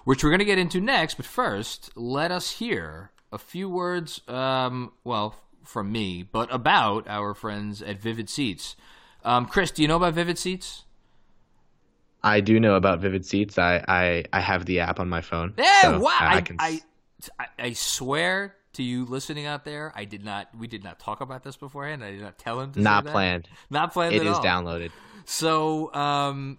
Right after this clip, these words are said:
Speaker 1: as Chris knows, Vivid Seats is a great way to get all of your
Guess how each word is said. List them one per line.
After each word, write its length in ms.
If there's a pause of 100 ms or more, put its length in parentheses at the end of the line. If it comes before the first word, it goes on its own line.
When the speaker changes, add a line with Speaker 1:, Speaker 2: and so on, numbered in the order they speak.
(100)
Speaker 1:
as 240
Chris 280
knows, 500
Vivid 420
Seats 340
is 160
a 60
great 280
way 260
to 480
get 300
all 240
of 120
your 480